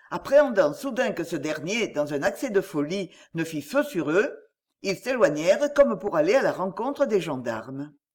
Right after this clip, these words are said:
Ce fut Croiserel qui, le premier, adressa la parole à l'ex-cuisinier. « Ouvrez la porte, » dit-il sur un ton bon enfant. «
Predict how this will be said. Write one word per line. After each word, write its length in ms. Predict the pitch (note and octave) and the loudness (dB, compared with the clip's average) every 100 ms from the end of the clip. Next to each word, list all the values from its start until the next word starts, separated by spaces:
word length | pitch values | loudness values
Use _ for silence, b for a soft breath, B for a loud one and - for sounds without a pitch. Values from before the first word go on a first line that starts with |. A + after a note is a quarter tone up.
| _ _ _ _ _ _ | _ _ _ _ _ _
Ce 180 | B3 | -4
fut 180 | - D4 | -2 -2
Croiserel 720 | - A3 F#3+ D3+ D3 A3+ D#4+ - | -2 -4 -4 2 4 4 2 -2
qui, 180 | C4+ | -2
le 140 | C#4+ - | 0 -2
premier, 580 | - D#3 D3 G3+ C#4+ - | -2 -2 0 0 0 0
adressa 380 | F#3+ G3 G3 G3+ | 2 2 4 2
la 100 | F#3+ | 2
parole 440 | D#3+ C3 - C#4+ | 0 -2 0 2
à 60 | G3 | 2
l'ex-cuisinier. « 1000 | F3+ B3+ - B3+ E3+ D#3+ C3 B2 C3+ - _ _ _ _ _ _ _ _ _ - | 0 -6 -8 -8 -4 -4 -4 -6 -8 -14 _ _ _ _ _ _ _ _ _ 0
Ouvrez 240 | C#4 D#4+ | 2 4
la 120 | D4+ - | 4 4
porte, » 440 | E3+ D3 C#3+ D#3+ | 6 4 4 -4
dit-il 420 | C#3+ E3+ G#3 G#3 | -4 -4 -4 -6
sur 200 | E3+ E3+ | -6 -4
un 100 | D#3+ | -4
ton 200 | C#3+ F3 | -2 -2
bon 260 | C3 F3 F#3 | 0 0 0
enfant. « 540 | D3 - C3+ C3+ C3+ | -2 -4 -4 -4 -8